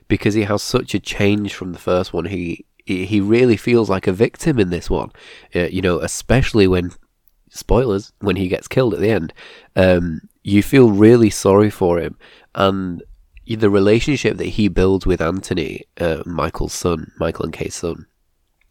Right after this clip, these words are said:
is so special 'cause he just, you know, Fredo's always been the outsider. He's always been the weird, quirky son of,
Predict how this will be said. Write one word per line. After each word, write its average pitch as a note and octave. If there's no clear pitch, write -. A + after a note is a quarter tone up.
is G2
so C3
special A#2
'cause -
he G#2+
just, G2
you A2+
know, F2+
Fredo's A2+
always G2+
been F#2
the E2+
outsider. E2
He's F#2+
always F#2
been E2+
the D#2+
weird, E2
quirky E2+
son E2
of, D#2